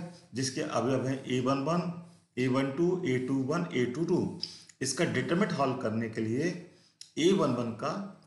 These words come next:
ए टू टू से multiply किया minus ए वन टू का ए टू वन से multiply किया और इसको solve करने में जो संख्या आती है वो determinant of A का मान होगा। अब हम एक उदाहरण लेके चलते हैं,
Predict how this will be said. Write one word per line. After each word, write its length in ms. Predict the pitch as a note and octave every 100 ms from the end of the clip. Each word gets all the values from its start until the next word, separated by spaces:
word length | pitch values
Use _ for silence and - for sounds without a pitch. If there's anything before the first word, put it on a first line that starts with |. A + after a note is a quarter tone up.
| -
ए 80 | B2+
टू 160 | B2+ D3+
टू 100 | E3+
से 200 | E3+ E3
multiply 400 | D3+ D3 E3 D#3 D3+
किया 240 | - F3 G3 - - - A#2+
minus 480 | C3 C#3 E3+ G3+ - - - -
ए 100 | B2+
वन 200 | B2 C#3 C#3
टू 120 | E3+ E3
का 160 | F3+ - C3
ए 80 | A#2+
टू 160 | F3
वन 160 | F#3 D#3+
से 120 | C3+
multiply 400 | A#2 A2 G#2+ A2+
किया 280 | A2 C3+ D#3+ - - - - -
और 120 | C3+
इसको 200 | C3 D3
solve 340 | C#3+ C3 C#3+ E3+
करने 240 | D#3+ D#3+
में 80 | D#3+
जो 80 | D3
संख्या 360 | - A2+ A2+
आती 280 | G#2 G2+ A#2
है 100 | D3 F3+ - - _ -
वो 120 | D#3+ G3
determinant 440 | D3 C3+ B2 A#2+
of 160 | A#2+ B2
A 120 | A2+
का 180 | B2+ A#2
मान 180 | B2 A2+
होगा। 300 | G#2 A2 D3 - - - - _ _ _ _ _ _ _ _ - - - -
अब 100 | F3
हम 160 | F3+
एक 140 | F3+ F3
उदाहरण 320 | C#3 C#3 F#3
लेके 160 | E3+ D3+
चलते 300 | C#3 G#2 B2
हैं, 140 | E3+